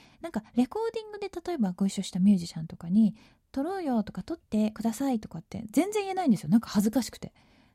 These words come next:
なんか、なんか恥ずかしいじゃないですか。だからね、いつものい-、言わないので、あの、写真撮ればよかったなって後から思うことが多いんですけども、もうちょっと撮っていった方がいいなとも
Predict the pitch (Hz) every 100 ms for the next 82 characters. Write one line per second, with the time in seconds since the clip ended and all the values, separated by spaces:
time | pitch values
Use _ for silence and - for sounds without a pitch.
0 | - 330 392 226 160 - _ _ _ _
1 | _ _ _ - 415 480 214 214 214 220
2 | 220 175 156 156 - - 202 254 262 220
3 | 196 185 - _ 233 214 - 370 262 202
4 | 185 180 190 214 202 214 220 240 202 160
5 | 180 220 247 185 - - _ _ _ 180
6 | 165 165 160 165 165 - 202 - 214 208
7 | 302 349 277 220 214 208 285 330 _ 214
8 | 214 208 - 175 180 208 196 170 165 175
9 | 233 214 175 170 - 170 170 185 175 -
10 | - - 359 392 240 220 233 214 175 180
11 | 185 170 165 165 165 160 156